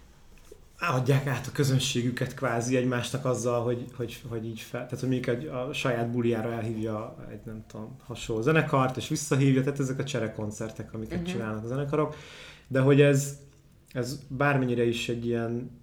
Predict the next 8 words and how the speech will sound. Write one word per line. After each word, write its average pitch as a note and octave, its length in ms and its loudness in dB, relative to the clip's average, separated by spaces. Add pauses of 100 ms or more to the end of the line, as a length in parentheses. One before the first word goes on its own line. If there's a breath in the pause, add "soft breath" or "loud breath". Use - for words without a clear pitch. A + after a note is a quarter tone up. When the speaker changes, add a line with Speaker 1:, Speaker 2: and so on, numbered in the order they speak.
Speaker 1:
régi A#2 320 0
kedvelt, A2 560 -2
nem G#2+ 180 -6
tudom, A2+ 180 -4
módszere A2 500 -4
a G#2 80 -2
zenekaroknak, C#3+ 840 0
ö, C3+ 200 -8